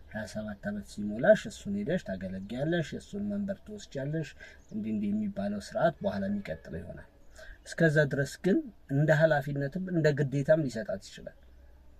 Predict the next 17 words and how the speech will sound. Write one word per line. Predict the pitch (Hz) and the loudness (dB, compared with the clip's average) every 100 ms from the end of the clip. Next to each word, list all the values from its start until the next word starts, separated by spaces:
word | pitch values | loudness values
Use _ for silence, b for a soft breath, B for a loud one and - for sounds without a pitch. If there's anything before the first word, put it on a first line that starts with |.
| - - - - - | -20 -20 -20 -18 -14
ይሄ | 107 | -4
እንድታሳድጊ፣ | 117 107 - 98 - 110 117 131 | -2 -2 -2 -4 -2 -6 -4 0
ይሄ | 147 | 2
እንድታደርጊ | 117 104 - 98 104 113 131 | 0 -2 -2 -2 -2 -4 -4
እንደዚህ | 135 110 110 101 | -2 -2 -4 -4
የሚል | 113 113 107 | -4 -4 -4
ስልጣን | 117 117 131 147 | -4 -4 -2 -2
ስላለው | 135 135 117 107 98 117 170 - B B - | 0 0 0 -2 -6 -4 -6 -8 B B -2
ለሚያምንበት | 135 143 143 127 117 117 113 110 160 - | 4 4 4 2 0 -4 -2 0 0 0
ስለሚቻል | 135 113 98 90 - - 160 | -4 -2 -2 -4 -4 0 0
ማለት | 147 98 80 - | 0 -2 -6 -10
ነው። | - - - - - - - - - - 123 | -14 -20 -20 -20 -20 -20 -20 -20 -20 -10 0
እና | 123 147 B B B | 2 0 B B B
ለዛ | 147 160 | 4 6
ነው | 147 | 6
ይሄን | 123 117 | 4 0
የምጠይቅሽ። | 110 95 98 - | -4 -8 -8 -8